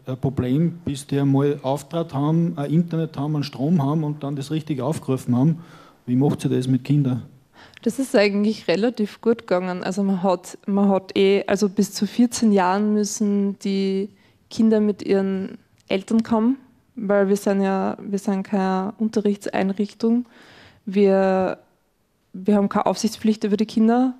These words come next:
Speaker 2: Also da sind die Erwachsenen eh dabei und helfen den Kindern beim Einschalten der P Cs. Abgesehen haben wir meistens so auf drei, vier Kinder fällt ein Mentor. Das passt ganz gut.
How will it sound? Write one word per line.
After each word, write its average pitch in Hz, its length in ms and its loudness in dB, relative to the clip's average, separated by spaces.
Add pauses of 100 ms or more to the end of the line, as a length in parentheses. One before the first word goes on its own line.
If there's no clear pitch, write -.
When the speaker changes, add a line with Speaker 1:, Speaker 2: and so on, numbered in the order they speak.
Speaker 2:
Also 196 200 2
da 196 120 0
sind 196 260 2
die 196 60 4
Erwachsenen 196 560 0
eh 196 120 2
dabei 190 380 0
und 190 120 -2
helfen 185 280 0
den 202 120 2
Kindern 208 280 0
beim 190 160 -2
Einschalten 190 480 -2
der 196 100 0
P 190 140 -10
Cs. 196 440 -2 (500)
Abgesehen 202 600 2
haben 196 160 2
wir 196 80 4
meistens 190 480 -2
so 190 80 2
auf 190 140 0
drei, 185 240 0
vier 202 180 -2
Kinder 208 400 0
fällt 190 340 -4
ein 185 160 0
Mentor. 226 460 -2 (840)
Das - 160 -6
passt 196 240 0
ganz 226 220 0
gut. 226 400 2